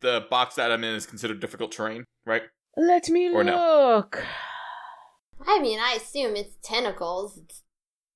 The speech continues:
Speaker 3: I mean, unless tentacles are your
Speaker 1: I mean, I have
Speaker 3: thing.
Speaker 2: Oh,
Speaker 1: enough
Speaker 2: it's a
Speaker 1: mo-,
Speaker 2: creature
Speaker 1: even
Speaker 2: that
Speaker 1: if it
Speaker 2: starts
Speaker 1: is,
Speaker 2: as, you have
Speaker 1: it's
Speaker 2: plenty
Speaker 1: only
Speaker 2: of
Speaker 1: thirty
Speaker 2: movement,
Speaker 1: feet.
Speaker 2: yeah.
Speaker 1: Yeah, so it doesn't really matter.
Speaker 2: Oh, yes. These tentacles turn the ground, uh, in the area into difficult terrain, so yes.
Speaker 1: All right. So, but I have forty feet of movement, so I'm able to get all the way up to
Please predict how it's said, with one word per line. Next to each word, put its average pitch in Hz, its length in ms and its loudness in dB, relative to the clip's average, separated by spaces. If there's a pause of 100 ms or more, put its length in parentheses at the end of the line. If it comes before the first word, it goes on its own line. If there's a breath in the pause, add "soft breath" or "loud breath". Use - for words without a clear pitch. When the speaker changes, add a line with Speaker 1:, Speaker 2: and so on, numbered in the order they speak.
(340)
Speaker 3:
I 196 100 -4
mean, 208 180 -4
unless 220 420 -2
tentacles 220 440 -2
are 202 140 2
your 190 280 -4
Speaker 1:
I - 100 4
mean, 226 140 2
I 185 60 2
have 208 100 2
Speaker 3:
thing. 208 80 2
Speaker 2:
Oh, 202 40 2
Speaker 1:
enough 185 120 4
Speaker 2:
it's 190 80 -4
a - 40 -4
Speaker 1:
mo-, 151 60 -2
Speaker 2:
creature 175 140 0
Speaker 1:
even 208 120 2
Speaker 2:
that - 60 0
Speaker 1:
if - 80 -6
it - 60 -2
Speaker 2:
starts 208 220 2
Speaker 1:
is, - 120 -10
Speaker 2:
as, 196 60 -6
you 294 100 4
have 302 140 2
Speaker 1:
it's - 80 -6
Speaker 2:
plenty 302 180 2
Speaker 1:
only 254 100 0
Speaker 2:
of 214 40 4
Speaker 1:
thirty 139 180 -2
Speaker 2:
movement, 226 300 -2
Speaker 1:
feet. - 80 -10
Speaker 2:
yeah. 170 300 -4 (280 soft breath)
Speaker 1:
Yeah, 117 220 0
so - 160 -4
it 131 40 -2
doesn't 147 180 -2
really 131 160 -2
matter. 117 400 0 (460)
Speaker 2:
Oh, 254 60 2
yes. - 320 -2 (220)
These 240 120 -6
tentacles 302 360 0
turn 311 160 0
the 294 60 0
ground, 285 400 -2 (140)
uh, 202 80 -2 (100)
in 247 120 0
the 247 120 2
area 220 260 4
into 202 180 -6
difficult 185 380 -4
terrain, 123 340 -6
so 160 100 -4
yes. - 480 -8
Speaker 1:
All 117 100 -2
right. 98 120 -4 (320)
So, 131 260 -2
but 127 180 -4
I 143 100 0
have 143 140 -2
forty 147 220 -6
feet 139 160 -6
of 127 60 -8
movement, 117 280 -8
so 123 100 -4
I'm 123 100 -4
able 120 140 -2
to 113 60 -4
get 117 220 0
all 117 120 -2
the 113 60 -4
way 113 120 0
up 113 160 -4
to 107 500 -2